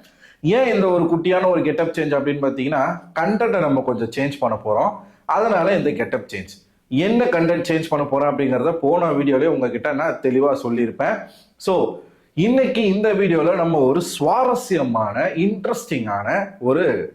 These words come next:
டாபிக் பத்தி தான் பேச போறோம். தமிழர்களாகிய நாம் எல்லாரையுமே நேசிச்சோம் ஒரு காலத்துல. நம்ம மட்டும்தான் "யாதும் ஊரே யாவரும் கேளீர்" அப்படிங்கிற ஒரு வாக்கியத்தை இந்த உலகத்துக்கே கொடுத்திருக்கோம்.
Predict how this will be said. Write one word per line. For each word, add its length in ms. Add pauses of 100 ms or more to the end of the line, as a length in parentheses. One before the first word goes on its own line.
டாபிக் 400
பத்தி 200
தான் 300
பேச 300
போறோம். 400
தமிழர்களாகிய 680
நாம் 640 (420)
எல்லாரையுமே 640
நேசிச்சோம் 500 (340)
ஒரு 200
காலத்துல. 480 (420)
நம்ம 380
மட்டும்தான் 720
"யாதும் 580
ஊரே 300
யாவரும் 640
கேளீர்" 420
அப்படிங்கிற 460
ஒரு 240
வாக்கியத்தை 640
இந்த 140
உலகத்துக்கே 600
கொடுத்திருக்கோம். 580